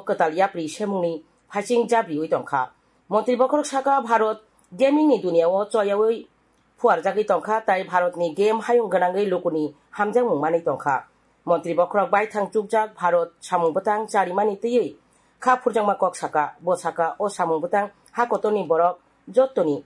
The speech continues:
सिजामुंनि यागुल ओङै बाजाखा। भारतनि रेलवे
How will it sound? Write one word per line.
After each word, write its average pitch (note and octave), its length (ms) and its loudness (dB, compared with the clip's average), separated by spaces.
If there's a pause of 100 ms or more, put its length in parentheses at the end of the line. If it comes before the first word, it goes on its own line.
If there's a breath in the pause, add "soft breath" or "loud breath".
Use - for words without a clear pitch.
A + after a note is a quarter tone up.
(140)
सिजामुंनि F3+ 540 -2
यागुल D#3+ 280 0
ओङै D#3+ 480 -2 (220)
बाजाखा। D3 420 -6 (1700)
भारतनि C4 560 2
रेलवे C#4+ 420 2